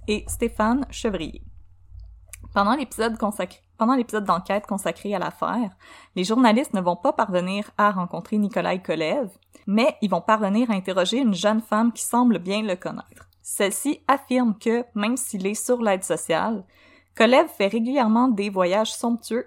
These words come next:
autour du monde. Elle raconte aussi que celui-ci a à plusieurs reprises proposé de l'accom-, euh, il lui a demandé à plusieurs reprises de l'accompagner pendant ces voyages-là, mais elle a toujours refusé, parce qu'elle ne voulait surtout pas être mêlée à des histoires de drogue.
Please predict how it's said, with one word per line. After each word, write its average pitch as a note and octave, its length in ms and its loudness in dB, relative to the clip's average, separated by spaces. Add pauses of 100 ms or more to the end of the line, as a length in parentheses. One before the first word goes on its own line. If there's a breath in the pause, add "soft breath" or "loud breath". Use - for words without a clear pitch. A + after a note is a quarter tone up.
autour B3 320 -4
du F3+ 120 -10
monde. - 420 -10 (440)
Elle F#3+ 180 2
raconte A#3 400 0
aussi A#3 260 -4
que F3 100 -4
celui-ci A3 720 -4
a C4 240 0
à F#3+ 60 -2
plusieurs D4 460 0
reprises A3+ 400 -4
proposé A3+ 500 -4
de G3 140 -4
l'accom-, F#3+ 480 -2 (460)
euh, F#3+ 80 4
il E3+ 120 -2
lui F#3+ 120 -2
a A#3 40 2
demandé B3 280 4
à C#4+ 60 2
plusieurs A#3+ 280 0
reprises A3 300 -4
de F3 80 2
l'accompagner E3+ 720 -2 (520 soft breath)
pendant G3 160 0
ces G3 160 -4
voyages-là, F#3 500 0
mais A3+ 140 2
elle E3 80 0
a F3 60 -2
toujours B3+ 360 0
refusé, F#3 580 -4 (280)
parce - 120 -16
qu'elle G3+ 120 0
ne F#3+ 80 0
voulait F#3 200 0
surtout - 360 -4
pas B3 120 2
être B3+ 100 0
mêlée G3+ 240 0
à A3 40 0
des F3 220 -4
histoires A#3 300 -2
de G3 100 -2
drogue. D#3+ 340 -6